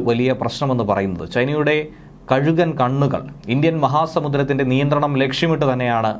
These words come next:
അവർ മുന്നിട്ടത്. മോഗ്ല സ്വന്തമാക്കാനുള്ള ഒരു ലക്ഷ്യം ചൈന ഏറെക്കാലമായി നടത്തുന്നതാണ്. പക്ഷേ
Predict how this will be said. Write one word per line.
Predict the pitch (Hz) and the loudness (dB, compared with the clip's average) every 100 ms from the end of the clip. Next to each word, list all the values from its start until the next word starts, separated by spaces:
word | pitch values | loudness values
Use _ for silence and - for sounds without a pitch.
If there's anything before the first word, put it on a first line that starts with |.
| - - - | -10 -10 -2
അവർ | 107 107 90 110 | -2 -2 -6 -6
മുന്നിട്ടത്. | 107 101 87 - - - - - - - - - | -4 -2 -4 -6 -16 -20 -20 -20 -20 -20 -20 -10
മോഗ്ല | 104 120 143 160 | -2 0 2 0
സ്വന്തമാക്കാനുള്ള | 160 147 156 156 160 156 156 156 - - - | 0 0 0 2 0 0 0 0 -2 -8 -6
ഒരു | 131 | 0
ലക്ഷ്യം | 139 135 - 139 - - - | 2 0 -2 -6 -6 -10 -4
ചൈന | 110 127 | -2 0
ഏറെക്കാലമായി | 127 139 139 131 147 175 151 143 135 113 | 0 0 0 0 2 2 0 -2 -2 -2
നടത്തുന്നതാണ്. | 113 117 131 123 104 87 95 | -2 -2 -2 -2 -2 -2 -4
പക്ഷേ | 110 - 104 | -4 -2 -2